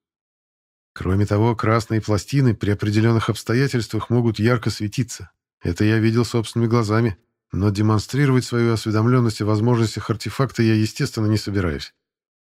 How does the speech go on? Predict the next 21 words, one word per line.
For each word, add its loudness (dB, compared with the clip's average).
В -12
таких -2
случаях -2
всегда -4
полезнее 2
строить 0
из -4
себя 0
ловкого, 0
быстрого, -2
но 4
не 4
блещущего 0
интеллектом 0
охотника. -4
Целее 0
будешь. -2
Антон -2
какое-то 0
время 2
размышляет, -2